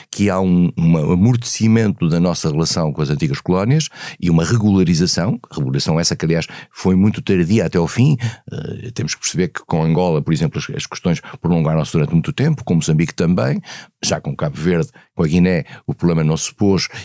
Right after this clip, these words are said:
e, e São Tomé também não. E, e, portanto, houve aí, esse, esse foi um espaço onde Portugal cresceu com alguma lentidão. A Europa foi manifestamente o, o terreno maior em que a diplomacia portuguesa foi aculturada,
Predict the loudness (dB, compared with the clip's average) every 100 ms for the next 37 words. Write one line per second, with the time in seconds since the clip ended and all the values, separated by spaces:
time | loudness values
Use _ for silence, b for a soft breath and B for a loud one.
0 | -4 -2 0 0 0 0 -2 0 0 0
1 | -2 -2 0 2 2 0 -4 B B B
2 | B -14 -6 -6 -4 -4 -2 -2 0 -2
3 | -2 -10 -8 -2 0 2 2 2 0 0
4 | -2 -2 -2 -2 0 0 0 -2 -2 -2
5 | -4 -4 -4 -2 -2 -2 0 0 -2 -2
6 | 0 0 2 4 6 4 2 2 0 0
7 | -4 b b b b -2 0 0 -2 0
8 | 2 2 2 0 -2 -2 0 2 0 -2
9 | -4 -4 B B B -4 -2 -2 -4 -4
10 | 0 0 2 0 0 0 2 2 2 -2
11 | -6 B B B -4 -2 -2 2 2 2
12 | -2 -4 -4 -2 0 -2 -4 -4 -8 -2
13 | 0 0 0 -2 0 0 0 0 -2